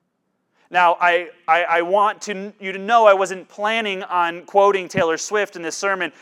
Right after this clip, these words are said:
but now I feel somehow compelled to kinda go deeper and to explain myself. What is the message in this song, this popular song, "Shake It Off"? Here's the message. If someone doesn't like you, if someone doesn't like your style,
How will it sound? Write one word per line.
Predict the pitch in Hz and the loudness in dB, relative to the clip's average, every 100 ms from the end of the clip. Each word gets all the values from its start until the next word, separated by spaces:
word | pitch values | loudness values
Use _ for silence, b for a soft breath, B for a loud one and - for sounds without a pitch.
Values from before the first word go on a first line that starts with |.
| B B - | B B -8
but | 185 | -2
now | 196 214 226 | 2 4 4
I | 196 | 2
feel | 196 196 190 | -2 -4 -4
somehow | - 190 180 170 165 | -4 -4 -2 -2 -2
compelled | - 165 - 185 165 143 | -8 -14 0 2 2 -4
to | |
kinda | 147 165 151 | -10 -10 -6
go | 160 147 | -8 -6
deeper | 156 143 139 139 | -10 -8 -8 -8
and | 135 127 | -12 -14
to | 139 | -14
explain | 127 - 151 143 | -14 -12 -10 -8
myself. | 131 123 - 127 104 b b b b _ | -10 -8 -6 -4 -6 b b b b _
What | 165 240 | 0 0
is | 269 220 | 0 -4
the | |
message | 202 185 175 - 143 135 | -4 -4 -6 -6 -8 -8
in | - 156 143 143 - | -12 -12 -12 -16 -12
this | 151 147 - - | -10 -8 -10 -14
song, | - - 160 139 135 | -6 -2 0 -2 -4
this | 139 | -10
popular | - 196 160 165 147 139 | -6 -4 -4 -6 -10 -10
song, | - 151 131 117 b b _ | -4 -4 -4 -8 b b _
"Shake | - 175 156 | -6 -4 -4
It | 165 | -4
Off"? | 143 131 110 - b b b _ _ _ - | 0 0 -2 -8 b b b _ _ _ -10
Here's | 208 269 226 | -6 -4 -4
the | |
message. | 202 151 143 113 | -6 -6 -8 -12
If | 151 - | -14 -8
someone | 214 226 233 | -6 -6 -8
doesn't | 202 196 156 | -10 -12 -10
like | 156 147 120 | -10 -10 -16
you, | 101 82 _ _ _ | -20 -20 _ _ _
if | - | -14
someone | 147 151 | -12 -10
doesn't | 147 151 | -10 -10
like | 143 143 - | -12 -12 -12
your | 139 | -14
style, | - - 160 196 214 | -10 -4 -2 0 0